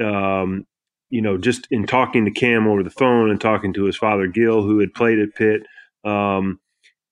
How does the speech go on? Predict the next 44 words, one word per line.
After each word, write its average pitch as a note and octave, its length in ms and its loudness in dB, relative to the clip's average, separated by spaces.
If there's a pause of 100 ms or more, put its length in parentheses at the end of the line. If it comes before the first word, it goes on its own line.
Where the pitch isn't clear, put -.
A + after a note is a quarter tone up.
(200)
you A#2+ 100 -2
know, G#2 140 0
you G#2+ 120 -2
can B2 140 -2
just A2+ 160 -2
tell A2 320 2
right A2+ 220 2
away G#2+ 480 2
what G2+ 220 0
an G#2+ 60 -2
unbelievable G#2 920 0 (140)
kid C3+ 260 0
he G2 140 0
was. F2+ 520 -2
And, G2 280 -4 (340)
uh, F#2 220 -2
having A2 420 0
worked, A2 460 0 (200)
uh, G#2 280 -2 (180)
for B2 120 -8
me A#2+ 260 2
personally, A#2+ 480 0
having G#2 200 2
worked G#2+ 220 0
with - 260 -4
Coach A2 180 0
Stallings A2 440 0
for G2 120 -4
fourteen G#2+ 420 -2
years G2+ 180 0
at F2+ 120 -2
Vanderbilt, G#2 500 2
he A2 100 2
was G2 140 0
at F#2+ 160 -4
Pitt. C3+ 300 0 (500)
Uh, G#2+ 40 -2
I G#2+ 300 0
knew A#2+ 240 4
their G#2+ 200 2
staff G#2+ 420 -2
at G2 120 -6
Pitt, A#2 320 0 (160)
and G#2 640 -2